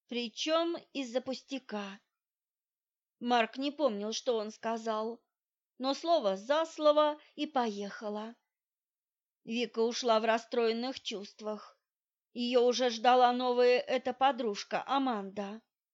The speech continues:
а он, раздраженный, пошел завтракать. И на этом все.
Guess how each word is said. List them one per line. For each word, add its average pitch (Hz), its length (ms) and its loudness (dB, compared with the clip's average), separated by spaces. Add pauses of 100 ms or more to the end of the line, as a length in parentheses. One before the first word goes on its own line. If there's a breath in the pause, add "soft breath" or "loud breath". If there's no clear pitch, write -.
(300)
а 208 240 4
он, 247 300 4
раздраженный, 214 1200 -2 (260)
пошел 311 420 0
завтракать. 208 840 -8 (760)
И 226 120 -2
на 214 240 4
этом 233 380 4
все. 262 480 -2